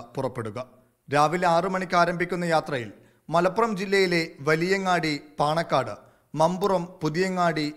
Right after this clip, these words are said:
പൊന്നാനി, പുത്തമ്പള്ളി, വെളിയംകോട് തുടങ്ങിയ മക്ബറകൾ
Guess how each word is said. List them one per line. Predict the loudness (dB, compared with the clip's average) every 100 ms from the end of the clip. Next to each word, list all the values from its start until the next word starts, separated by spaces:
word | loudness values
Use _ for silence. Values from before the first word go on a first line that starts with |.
| -4
പൊന്നാനി, | -2 -2 0 0 -2 -6 -10 -12
പുത്തമ്പള്ളി, | -6 -4 -2 -2 -4 -12 -20 _ _ -2
വെളിയംകോട് | 0 2 0 0 -2 -2
തുടങ്ങിയ | -4 -4 -4 -4
മക്ബറകൾ | -4 -2 -2 -2